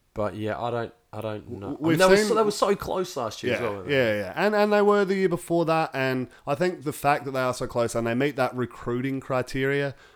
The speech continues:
Speaker 2: where you need to have X amount of four stars consistently in your team, they, they're pulling in a top five class every year. So whilst they're doing that, you know, it's, it's all a bit subjective as to your five stars against our four and a half stars, five stars.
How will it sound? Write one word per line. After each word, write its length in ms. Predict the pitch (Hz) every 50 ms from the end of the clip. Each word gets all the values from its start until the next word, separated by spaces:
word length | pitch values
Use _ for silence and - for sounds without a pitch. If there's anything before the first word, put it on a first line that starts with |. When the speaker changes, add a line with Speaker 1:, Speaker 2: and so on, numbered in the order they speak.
| _ _
Speaker 2:
where 280 | - 113 117 113 110 110
you 200 | 110 107 117 120
need 260 | 120 120 123 117 -
to 120 | 127 117
have 580 | 104 - 107 110 117 113 113 107 101 - - - - -
X 240 | 117 117 - -
amount 220 | 117 113 113 110 107
of 60 | 104
four 200 | - - 117 120
stars 640 | 117 - - 117 113 110 110 110 110 107 95 - -
consistently 640 | - - 113 110 - 120 120 - - 117 104 113 113
in 60 | 110
your 100 | 110 104
team, 200 | - 120 120 113 - - - - _ -
they, 380 | 143 170 202 190 190 175 - 190 - - -
they're 160 | 147 180 180
pulling 300 | 185 - 196 185 180 190
in 60 | 190
a 40 | 165
top 240 | - - 170 - -
five 200 | 151 147 139 -
class 300 | - 147 139 127 - -
every 220 | 127 113 113 107
year. 220 | 120 139 151 156 -
So 440 | - - 127 113 110 110 110 107 98 - - - - - - - _ _ -
whilst 360 | 117 123 147 160 170 160 - -
they're 120 | 156 143
doing 380 | 120 117 135 127 123 117 110 110
that, 360 | 120 120 107 110 151 - - _ _ _ -
you 160 | - 117 123
know, 220 | 113 107 110 117 123
it's, 240 | 123 117 - - 117
it's 160 | 127 - -
all 240 | 143 143 151 147 139
a 40 | 135
bit 200 | 123 135 131 -
subjective 540 | - 120 107 110 117 120 117 - 127 110 113
as 240 | 113 110 104 - -
to 540 | - 113 110 107 107 107 107 107 104 104 95
your 240 | 101 113 113 113 117
five 300 | 117 - 113 110 110 107
stars 380 | - - 117 110 110 110 101 107
against 400 | 101 107 107 107 101 - - -
our 420 | 101 107 110 110 107 107 104 101
four 300 | - - - 107 107 107
and 80 | 107 104
a 40 | 101
half 200 | 104 104 104 -
stars, 300 | - 110 107 107 104 -
five 300 | - 107 107 104 104 -
stars. 400 | - 107 104 104 104 104 95